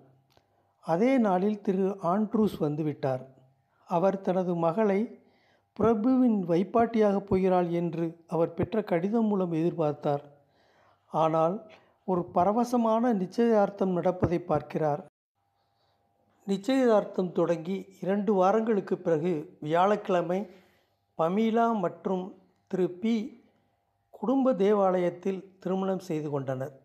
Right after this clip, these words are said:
விழாவிற்கு திரு வில்லியம்ஸ் தலைமை தாங்குகிறார் மற்றும் திருமதி ஜூக்ஸ் மணமகளுக்கு தோழியாக வருகை தருகிறாள்.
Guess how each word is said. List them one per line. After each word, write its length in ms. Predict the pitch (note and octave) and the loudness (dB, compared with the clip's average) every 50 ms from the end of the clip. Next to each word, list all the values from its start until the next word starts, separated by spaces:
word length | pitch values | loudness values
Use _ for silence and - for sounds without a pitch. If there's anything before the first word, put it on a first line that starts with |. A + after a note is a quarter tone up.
| _ _ _ _ _ - | _ _ _ _ _ -10
விழாவிற்கு 880 | E3 E3+ E3+ G3 G3+ A3+ A#3 G#3+ A3+ A3+ - - A#3+ A#3 G#3+ - - - | -6 -2 2 4 4 4 4 2 0 -2 -2 -4 -4 -2 -2 -4 -8 -10
திரு 220 | - - F#3 F#3+ F#3 E3+ D#3 | -8 -4 -2 0 0 0 0
வில்லியம்ஸ் 580 | F#3 F#3+ A3 A3+ A#3+ A3+ G3+ F3 D3 C3+ - - - - _ _ | -2 -2 -2 0 0 0 0 0 -2 -6 -10 -14 -20 -20 _ _
தலைமை 320 | _ - F3+ F#3 F#3+ G#3 G3 | _ -2 -2 0 0 0 0
தாங்குகிறார் 640 | E3 E3 D#3 D#3 D3+ D3+ C#3 C#3+ C#3+ C#3+ C#3 C#3 C#3+ - - _ _ _ _ _ _ _ _ _ _ _ _ _ _ - | -2 -2 -4 -4 -4 -6 -4 -4 -2 -2 -2 -4 -6 -12 -20 _ _ _ _ _ _ _ _ _ _ _ _ _ _ -4
மற்றும் 520 | F#3+ F3 F3 F3 - - A#3 A#3+ A#3 A3+ A#3 | -2 -2 -2 -2 -2 0 0 0 0 0 -2
திருமதி 420 | - G#3 G#3+ G#3 G3 F#3+ G3 F#3 D3+ C#3 C#3+ | -4 -2 0 0 -2 -2 -2 -6 -6 -4 -2
ஜூக்ஸ் 380 | F#3+ G3+ G#3+ G3+ - - - - - - - - - - - | 0 0 0 -2 -4 -10 -20 -20 -20 -20 -20 -20 -18 -12 -6
மணமகளுக்கு 800 | E3 D#3+ D#3+ E3+ G3+ G3+ G3+ G3+ F3 F#3 F3+ E3+ D#3 - - D3+ - | -2 0 0 2 2 2 0 0 0 -2 -4 -4 -6 -8 -10 -12 -8
தோழியாக 600 | - F#3+ F3+ G3+ G#3+ G#3 G3 F#3+ F#3 F3 E3 E3+ | -4 -2 -2 0 0 0 0 0 0 0 0 -2
வருகை 320 | D#3+ D#3 D3+ D#3+ D#3+ F#3+ F3 | -2 -2 -2 -2 -4 -6 -6
தருகிறாள். 520 | - D#3 C#3 B2 C3 C#3+ C3 C3 C3 - | -6 -6 -8 -6 -6 -6 -6 -6 -8 -10